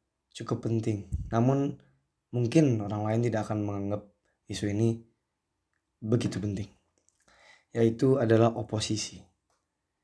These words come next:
Saya ingin mengangkat isu atau hal oposisi itu dikarenakan menurut saya oposisi adalah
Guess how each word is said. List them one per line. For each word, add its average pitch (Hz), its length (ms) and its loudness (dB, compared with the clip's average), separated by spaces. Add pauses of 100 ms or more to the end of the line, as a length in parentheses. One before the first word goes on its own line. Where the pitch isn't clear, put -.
(500)
Saya 131 240 4
ingin 127 480 2 (160)
mengangkat 127 640 0 (720)
isu 113 480 2
atau 101 240 -4
hal 104 320 4
oposisi 98 640 -4
itu - 80 -2
dikarenakan 117 880 0 (480)
menurut 131 320 2
saya 131 320 2
oposisi 123 640 0
adalah 113 320 0